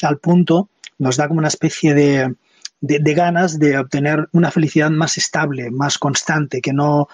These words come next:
comience o que no acabe nunca, ¿no? Y eso es lo que en el budismo se llama, es una felicidad trascendente, por decirlo así. Esa felicidad trascendente es la que, eh, nunca acaba, es la que, eh, continúa siempre, porque una vez,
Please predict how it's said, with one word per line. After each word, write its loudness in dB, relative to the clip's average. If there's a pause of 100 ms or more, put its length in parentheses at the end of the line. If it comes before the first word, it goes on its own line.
(180)
comience 2
o 2
que -2
no 2
acabe 0
nunca, 2
¿no? 0 (440)
Y 4
eso 0
es -4
lo 4
que 4
en 2
el 2
budismo 4
se -4
llama, -2
es -4
una -2
felicidad -4
trascendente, -8
por -14
decirlo -10
así. -10 (360)
Esa -12
felicidad 0 (200)
trascendente 0
es 0
la 0
que, -4
eh, -8 (320)
nunca 0
acaba, -6 (580)
es -6
la -2
que, -4 (420)
eh, 0
continúa 0
siempre, 0 (160)
porque -2 (260)
una 2
vez, 0